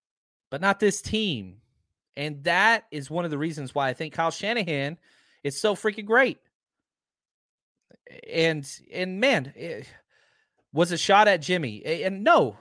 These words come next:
it wasn't it. That's not a shot at Jimmy. And, and I, I get a lot of messages like this, like, "Oh, man, Kittle's taking shots at Jimmy. Kittle's taking shots at, uh, Trey Lance, or so-and-so's taking a shot."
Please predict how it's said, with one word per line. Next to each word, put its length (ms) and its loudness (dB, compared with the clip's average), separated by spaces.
it 160 -2
wasn't 320 2
it. 280 -4
That's 180 -4
not 180 2
a 40 -4
shot 240 0
at 60 -12
Jimmy. 360 -8
And, 120 -4
and 200 0
I, 120 0
I 80 0
get 180 2
a 60 6
lot 240 4
of 40 -6
messages 540 -6
like 160 -8
this, 160 -12
like, 160 -12
"Oh, 240 0
man, 400 -8
Kittle's 340 0
taking 280 -4
shots 420 -2
at 300 -2
Jimmy. 480 -4
Kittle's 300 2
taking 260 -2
shots 500 -2
at, 340 2
uh, 340 2
Trey 240 -2
Lance, 520 2
or 220 -4
so-and-so's 540 0
taking 260 -6
a 20 -10
shot." 280 -2